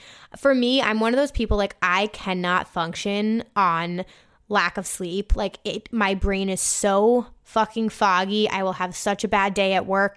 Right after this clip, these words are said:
let alone at a festival. Like, it is very hard to just wake up and keep pushing your body when you're running on very little sleep. So, you know, pack earplugs for at night and pack eye masks if you need, or sleeping masks,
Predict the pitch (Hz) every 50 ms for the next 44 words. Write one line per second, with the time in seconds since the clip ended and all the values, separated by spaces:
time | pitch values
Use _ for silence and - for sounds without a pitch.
0 | _ - 196 208 220 214 214 220 214 220 208 208 208 202 190 185 185 - - 202
1 | 185 - - - 220 226 240 240 240 240 240 226 208 190 190 180 - _ - 247
2 | 226 233 208 185 180 214 202 208 202 170 196 196 202 196 - 214 196 208 190 -
3 | 202 202 190 180 - 196 180 - 190 185 180 - - 214 202 - _ - - 202
4 | 180 - - 196 190 190 190 175 180 165 160 170 180 190 196 190 190 180 185 185
5 | 180 180 175 170 175 180 180 175 175 180 175 180 170 170 175 180 185 180 170 165
6 | - - - 208 233 269 269 - - - - - - - _ - - 226 208 202
7 | 196 - - _ - 214 196 185 175 - - 226 214 277 - - - 226 214 208
8 | - - 208 208 220 262 269 - - - - - - - - 214 208 208 - 196
9 | 185 170 196 202 220 254 269 285 - - - _ _ _ _ _ 220 214 202 196
10 | - - 208 196 190 196 - - - 208 208 220 240 254 247 247 254 247 - -
11 | - - - - 233 - 240 240 233 233 240 240 240 240 240 - 240 - - -
12 | 247 240 262 254 247 240 240 233 233 226 - - - - -